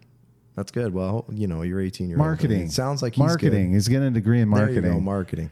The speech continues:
Speaker 2: Jeez, what an
Speaker 1: Bam.
Speaker 2: Whoa.
Speaker 1: Come on, man.
Speaker 2: Yeah,
Speaker 1: That was
Speaker 2: sorry.
Speaker 1: easy marketing.
Speaker 2: <laughs> I was just, I was thinking about landscaping for some
Speaker 1: Uh,
Speaker 2: reason.
Speaker 1: <laughs>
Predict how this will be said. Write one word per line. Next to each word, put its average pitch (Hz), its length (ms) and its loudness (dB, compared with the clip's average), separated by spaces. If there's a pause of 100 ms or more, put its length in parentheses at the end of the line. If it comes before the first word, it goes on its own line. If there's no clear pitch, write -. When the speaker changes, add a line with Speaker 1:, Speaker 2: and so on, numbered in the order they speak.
Speaker 2:
Jeez, 131 680 0
what 139 120 -4
an 143 120 -2
Speaker 1:
Bam. 117 420 -2 (480)
Speaker 2:
Whoa. 123 180 -2 (140)
Speaker 1:
Come 196 180 -4
on, 101 240 -6
man. 95 240 -6
Speaker 2:
Yeah, 101 160 -4 (120)
Speaker 1:
That 87 100 -6
was 226 120 -4
Speaker 2:
sorry. 139 120 -2
Speaker 1:
easy 117 280 -6
marketing. 73 540 -6
Speaker 2:
<laughs> - 80 -6
I - 220 0 (240)
was - 220 -4 (100)
just, - 160 -6 (440)
I - 60 -2
was 113 100 0
thinking 127 260 0
about 110 200 2
landscaping 98 760 0
for 95 120 -4
some - 140 0
Speaker 1:
Uh, 123 480 2
Speaker 2:
reason. - 240 -4
Speaker 1:
<laughs> - 720 -6